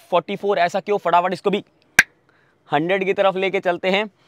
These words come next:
अगला क्वेश्चन दोस्तों आपके लिए ये रहा, Who gave the famous slogan "जय जवान जय किसान"? पर प्रसिद्ध नारा दोस्तों "जय जवान जय किसान" किसने दिया है?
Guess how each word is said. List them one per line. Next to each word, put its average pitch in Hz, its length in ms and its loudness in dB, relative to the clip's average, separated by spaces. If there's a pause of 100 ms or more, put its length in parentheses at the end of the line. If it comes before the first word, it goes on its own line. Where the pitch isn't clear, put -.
(360)
अगला 240 220 6
क्वेश्चन 240 220 2
दोस्तों 214 300 0
आपके 180 280 6
लिए 196 160 -2
ये 165 200 2
रहा, 110 220 -4 (1200)
Who 285 140 2
gave 240 300 0
the 226 180 6
famous 208 340 -2
slogan 202 280 -2
"जय 185 320 2
जवान 175 440 2
जय 165 180 0
किसान"? 117 380 -6 (300)
पर 180 160 4 (160)
प्रसिद्ध 214 340 -4
नारा 196 340 6
दोस्तों 180 280 -2
"जय 185 220 0
जवान 180 320 0
जय 156 160 -2
किसान" 160 340 -8
किसने 151 320 -8
दिया 120 260 -6
है? 127 240 2